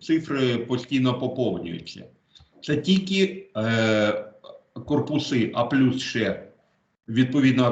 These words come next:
так звані правоохоронні органи, прокуратура та інші. Тобто, умовно кажучи, під зброєю знаходяться, ну, за різними оцінками, від двохсот п'ятдесяти до трьохста тисяч.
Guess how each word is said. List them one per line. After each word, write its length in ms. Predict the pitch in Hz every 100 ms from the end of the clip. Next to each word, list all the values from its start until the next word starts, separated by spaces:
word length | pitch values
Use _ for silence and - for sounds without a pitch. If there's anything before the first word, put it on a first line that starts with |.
| 120
так 160 | 135 110
звані 320 | 127 127 117
правоохоронні 720 | 123 120 117 143 151 160 143
органи, 480 | 143 135 113 120 123
прокуратура 1120 | 123 120 - 131 127 - 156 151 131 113 - - _ _ _
та 120 | 139
інші. 520 | 147 151 127 98 - 101
Тобто, 400 | 143 135 165 165
умовно 460 | - 170 185 185
кажучи, 540 | 175 190 - 160 - 147
під 260 | 143 131
зброєю 760 | 113 123 170 185 135 95 98 92
знаходяться, 720 | 117 127 165 143 139 - 139
ну, 180 | 151 135
за 160 | 139
різними 400 | 139 127 131 127
оцінками, 420 | 127 156 139 127
від 160 | 123 120
двохсот 420 | 123 123 - 127
п'ятдесяти 640 | 131 120 143 123 120 -
до 160 | 110 117
трьохста 480 | - 123 120 - 120
тисяч. 500 | - 104 - 71